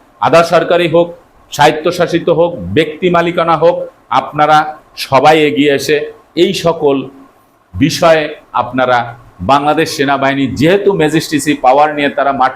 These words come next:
পর্যায়ে কাজ করতেছেন, তাদেরকে বিষয়টি জানালে এই সকল সম্পত্তি কিন্তু আপনারা চব্বিশ ঘন্টার ভিতরে ফিরে পাবেন। এই প্রত্যাশায় আজকের মতো ভিডিওটি এখানে শেষ করছি।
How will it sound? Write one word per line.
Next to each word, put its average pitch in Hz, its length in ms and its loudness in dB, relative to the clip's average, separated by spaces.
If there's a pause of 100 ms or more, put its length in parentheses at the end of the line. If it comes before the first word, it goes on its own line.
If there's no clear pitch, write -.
পর্যায়ে 127 320 -2
কাজ 123 280 -2
করতেছেন, 135 480 -2 (460)
তাদেরকে 143 460 0
বিষয়টি 127 440 -2
জানালে 160 420 2 (420)
এই 226 180 4
সকল 156 380 -4
সম্পত্তি 113 540 -4
কিন্তু 107 280 -6
আপনারা 123 380 0 (380)
চব্বিশ 202 520 0
ঘন্টার 139 440 -2
ভিতরে 123 380 0 (400)
ফিরে 208 220 4
পাবেন। 202 320 2 (500)
এই 143 120 2 (100)
প্রত্যাশায় 190 640 2 (280)
আজকের 202 420 0
মতো 185 220 0
ভিডিওটি 160 440 0
এখানে 143 300 -2
শেষ 185 320 -4
করছি। 185 320 -2